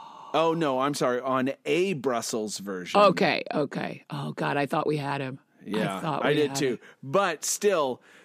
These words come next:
Speaker 1: this implies that there's Belgium's Funniest Videos, but then there's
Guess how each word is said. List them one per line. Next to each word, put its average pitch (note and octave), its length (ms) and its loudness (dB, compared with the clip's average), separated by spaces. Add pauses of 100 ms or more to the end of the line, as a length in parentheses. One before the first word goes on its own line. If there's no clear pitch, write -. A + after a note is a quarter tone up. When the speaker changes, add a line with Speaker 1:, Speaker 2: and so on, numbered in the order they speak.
(120)
Speaker 1:
this G3 320 2
implies D3 1080 0 (540)
that D#3 240 2
there's D3+ 360 2
Belgium's D#3 680 0
Funniest C#3 560 0
Videos, A#2 760 0 (280)
but C3 240 0
then B2+ 560 0 (380)
there's D3 300 0